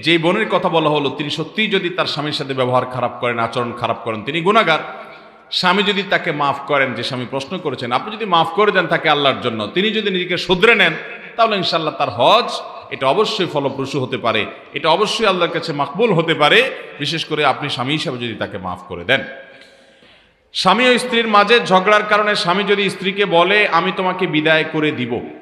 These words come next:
আমি তোমাকে রশি কেটে দেব, তুমি চলে যাও", এভাবে যদি বারবার বলতে থাকে, তাহলে তালাক হবে কিনা, স্বামী স্ত্রীর সম্পর্ক থাকবে কিনা, এখন স্ত্রীর করণীয় কি? অনেক ছোট লোক স্বামী আছে,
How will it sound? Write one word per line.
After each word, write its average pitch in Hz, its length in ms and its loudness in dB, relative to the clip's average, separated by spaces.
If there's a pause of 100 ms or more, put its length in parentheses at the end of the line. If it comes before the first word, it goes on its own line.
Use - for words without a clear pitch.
(1040)
আমি 196 340 2
তোমাকে 190 680 0
রশি 160 360 0
কেটে 165 360 0
দেব, 120 280 0 (720)
তুমি 190 180 0
চলে 185 300 2
যাও", 160 540 2 (220)
এভাবে 190 320 2
যদি 190 220 0
বারবার 156 520 4
বলতে 143 260 0
থাকে, 117 380 -2 (420)
তাহলে 160 360 4
তালাক 160 320 2
হবে 131 240 2
কিনা, 95 240 -4
স্বামী 160 340 0
স্ত্রীর 165 220 -4
সম্পর্ক 151 540 -4
থাকবে 135 360 -2
কিনা, 92 380 -6
এখন 135 240 -4
স্ত্রীর 139 280 -8
করণীয় 95 380 -4 (100)
কি? - 60 -20 (600)
অনেক 226 760 4
ছোট 170 160 0
লোক 170 240 0
স্বামী 135 320 -2
আছে, 98 340 -6